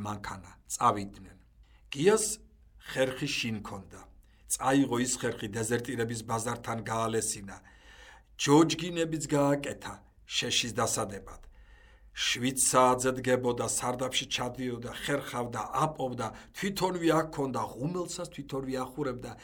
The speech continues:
მერე კლავებს უჩვენებდა თინას. „ნახე, ნახე, როგორ დამებერა კუნთებიო“, თინას სიამოვნებით ეღიმებოდა. რამდენჯერმე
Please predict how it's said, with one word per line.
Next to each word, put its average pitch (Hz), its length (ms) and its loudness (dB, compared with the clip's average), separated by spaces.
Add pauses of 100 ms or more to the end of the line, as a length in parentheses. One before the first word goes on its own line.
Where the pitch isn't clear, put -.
(260)
მერე 117 300 8 (180)
კლავებს 120 560 6
უჩვენებდა 110 560 -4
თინას. 110 460 -2 (520)
„ნახე, 120 420 6 (800)
ნახე, 131 360 4
როგორ 151 240 6
დამებერა 147 560 6
კუნთებიო“, 143 600 2 (760)
თინას 143 420 -2 (140)
სიამოვნებით 113 960 -2
ეღიმებოდა. 101 760 -8 (2250)
რამდენჯერმე 170 800 0